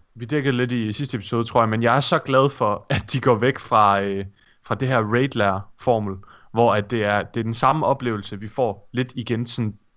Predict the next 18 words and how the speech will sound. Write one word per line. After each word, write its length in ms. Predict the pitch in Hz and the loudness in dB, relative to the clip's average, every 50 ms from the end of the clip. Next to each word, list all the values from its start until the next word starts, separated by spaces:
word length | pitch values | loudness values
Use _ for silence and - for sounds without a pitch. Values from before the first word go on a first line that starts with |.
| _ | _
øh, 120 | 98 87 69 | -6 -6 -4
tematisk 560 | - - 139 117 117 117 120 127 120 - - - | -2 0 2 4 4 4 4 2 0 0 -2 -4
inde 240 | - 113 120 123 | -2 -2 0 0
i 40 | 117 | 2
Last 300 | 107 107 104 110 - - | 2 2 2 2 0 -2
Wish. 300 | 101 98 95 95 - - - - - - - - - - - | -4 -4 -4 -4 -8 -12 -14 -20 -20 -20 -20 -20 -12 -4 -2
At 120 | 113 104 | 0 4
det 60 | 123 | 4
er 40 | 120 | 6
noget 140 | 120 120 123 | 6 6 8
helt 160 | - 190 143 | 8 6 6
nyt, 180 | 127 127 120 - | 6 4 2 2
vi 60 | 120 | -4
kommer 240 | - - 117 104 104 | -6 -4 -2 -2 0
til 120 | - - | 0 2
at 60 | 123 98 | 2 4
opleve 360 | - 110 98 110 104 98 98 | 4 2 2 2 0 0 0
nu, 180 | 101 101 101 | -2 -4 -4